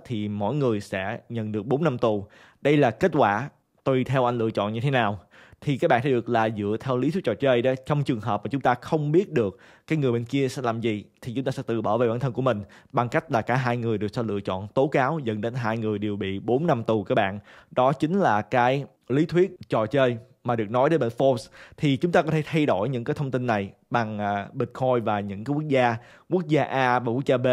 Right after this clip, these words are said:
Thì câu hỏi đơn giản thôi, nếu như mà quốc gia A cấm Bitcoin mà quốc gia B cấm Bitcoin đó, thì cái sự cân bằng tài chính giữa hai quốc gia đó nó sẽ bằng nhau các bạn. Tại vì, à,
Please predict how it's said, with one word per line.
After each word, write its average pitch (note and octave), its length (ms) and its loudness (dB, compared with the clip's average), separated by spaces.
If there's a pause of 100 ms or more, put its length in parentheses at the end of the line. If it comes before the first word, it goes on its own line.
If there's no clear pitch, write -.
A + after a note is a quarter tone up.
(360)
Thì C#3+ 120 0
câu D3+ 240 4
hỏi A2+ 240 2
đơn C#3+ 180 2
giản A2+ 180 0
thôi, B2 340 2
nếu C#3 260 0
như A3 100 2
mà D#3+ 80 4
quốc C3 280 -2
gia B2+ 260 4
A A#2+ 500 0 (200)
cấm D#3+ 180 2
Bitcoin C3+ 460 2 (400)
mà A2 460 0
quốc D#3 180 -2
gia C#3+ 180 4
B C3+ 120 0 (200)
cấm C#3+ 140 -4
Bitcoin A#2 400 0
đó, A#2+ 160 0 (160)
thì A2 260 -4
cái D3 220 -2
sự A2+ 160 -2
cân C#3+ 340 -2
bằng A2 280 2 (400)
tài A#2+ 200 4
chính C3 200 -2
giữa F3+ 60 2
hai D3 80 2
quốc C3 140 -2
gia B2 180 4
đó A#2+ 180 0
nó D3+ 100 -4
sẽ A2 200 -4
bằng A2 220 -2
nhau A2+ 220 -2
các A#2+ 80 -2
bạn. G2+ 220 0
Tại A2+ 160 -2
vì, G#2 180 -2
à, G#2 100 -4